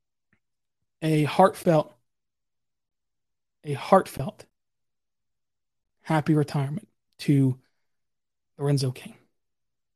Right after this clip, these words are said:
Lorenzo Cain, of course, Gold Glover, one of the best outfielders,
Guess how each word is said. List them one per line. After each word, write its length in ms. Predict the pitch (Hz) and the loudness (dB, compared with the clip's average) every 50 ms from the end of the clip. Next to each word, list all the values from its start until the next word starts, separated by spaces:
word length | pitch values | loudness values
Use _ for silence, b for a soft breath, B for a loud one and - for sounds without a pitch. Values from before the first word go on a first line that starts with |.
| _ _ _ _ _ _ _ _ _ _ _ _ _ _ _ _ _ _ _ _ _ _ _ _ _ _ _ _ _ _ _ _ _ _ _ _ _ _ _ _ _ _ _ _ _ - | _ _ _ _ _ _ _ _ _ _ _ _ _ _ _ _ _ _ _ _ _ _ _ _ _ _ _ _ _ _ _ _ _ _ _ _ _ _ _ _ _ _ _ _ _ 0
Lorenzo 400 | 156 165 180 190 170 190 185 170 | 4 6 8 8 10 8 8 6
Cain, 580 | - - 185 180 180 175 175 175 175 165 151 - _ _ _ _ _ _ _ _ _ _ _ _ _ _ _ _ _ _ _ _ _ _ _ - | 6 6 4 6 6 6 6 6 4 4 2 -2 _ _ _ _ _ _ _ _ _ _ _ _ _ _ _ _ _ _ _ _ _ _ _ -6
of 160 | - 165 143 | -6 -6 -6
course, 640 | - - - 180 170 170 170 160 - - - - - - _ - | -4 0 2 4 4 4 2 2 -2 -4 -4 -6 -8 -10 _ -2
Gold 280 | - 160 160 156 143 | 2 4 4 4 2
Glover, 360 | - - 156 160 160 156 165 | 2 2 4 4 4 4 4
one 140 | 160 156 151 | 2 2 2
of 40 | 147 | 0
the 60 | 143 | -2
best 420 | 131 160 156 147 139 - - - - _ _ _ _ _ _ _ _ _ _ _ _ _ _ _ _ _ _ _ _ _ _ | -2 -2 -2 -2 -4 -6 -8 -10 -14 _ _ _ _ _ _ _ _ _ _ _ _ _ _ _ _ _ _ _ _ _ _
outfielders, 840 | - 165 160 - - - 170 156 160 147 156 151 151 143 - - - | -2 -2 -2 -2 -2 2 2 2 4 2 2 0 0 -2 -6 -10 -12